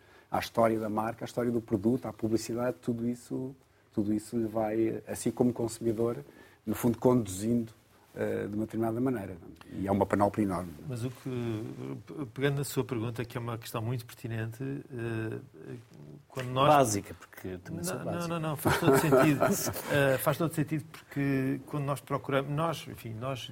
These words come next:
Speaker 2: não seremos, seremos provavelmente bastante atípicos para procurar um perfume, uma perfumaria, mas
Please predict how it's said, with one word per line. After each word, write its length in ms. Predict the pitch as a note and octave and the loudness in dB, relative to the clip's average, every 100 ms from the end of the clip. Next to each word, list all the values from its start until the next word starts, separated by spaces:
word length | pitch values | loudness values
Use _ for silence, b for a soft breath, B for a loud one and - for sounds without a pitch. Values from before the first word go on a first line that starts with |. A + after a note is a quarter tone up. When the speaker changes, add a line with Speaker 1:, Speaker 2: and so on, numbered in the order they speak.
| A2+ | -8
Speaker 2:
não 200 | A#2 A#2 | -6 -6
seremos, 460 | A2+ - A#2 A#2 A2 | -6 -6 -4 -4 -6
seremos 380 | - A#2+ A#2 - | -2 -2 -2 -6
provavelmente 680 | - - B2 A#2 A2+ B2 - | -10 -4 0 2 2 0 -6
bastante 400 | A#2 A2 C#3+ C3 | -8 -2 0 2
atípicos 580 | B2 - C#3 B2 A2 - | 0 2 0 0 -2 -4
para 160 | - A2+ | -4 -2
procurar 340 | B2+ A#2+ B2 | -2 -2 -2
um 60 | A#2 | -2
perfume, 300 | A2+ - C3 | -6 -6 -4
uma 60 | A#2 | -6
perfumaria, 560 | - B2 A#2+ G#2+ G2+ | -8 -6 -4 -4 -6
mas 220 | A2 A2 | -6 -8